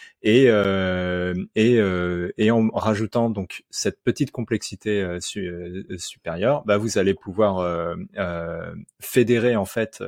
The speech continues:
euh, bah, déjà si jamais vous êtes sur plusieurs, euh, plateformes, euh,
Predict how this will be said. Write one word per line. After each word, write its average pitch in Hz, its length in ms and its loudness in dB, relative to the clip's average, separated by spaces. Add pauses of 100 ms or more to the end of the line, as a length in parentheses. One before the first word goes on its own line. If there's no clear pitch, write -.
euh, 92 100 -8
bah, 85 160 -6
déjà 101 240 0
si - 220 -6
jamais 98 260 0
vous 95 220 -6
êtes 95 100 -4
sur - 160 -10
plusieurs, 95 540 -2
euh, 85 320 -4
plateformes, 131 420 -4 (400)
euh, 85 640 -6